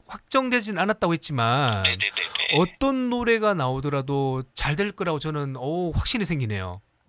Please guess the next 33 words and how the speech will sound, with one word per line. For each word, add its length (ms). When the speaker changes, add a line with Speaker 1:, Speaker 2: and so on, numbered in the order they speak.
Speaker 2:
감사합니다. 600
Speaker 1:
그 100
씨디 240
나오면 220
꼭 120
연락 220
주세요. 260
제가 120
씨디 220
사겠습니다. 800
Speaker 2:
<laughs> 360
제가 200
백 120
장이라도 420
들고 220
가겠습니다. 420
Speaker 1:
어, 640
네. 240
Speaker 2:
네. 220
Speaker 1:
백 120
장까지는 420
못 120
사고 340
한 160
장 100
사. 520
<laughs> 2000
어, 500
진짜, 320
진-, 140
어, 320
정말 240
괜찮네요. 760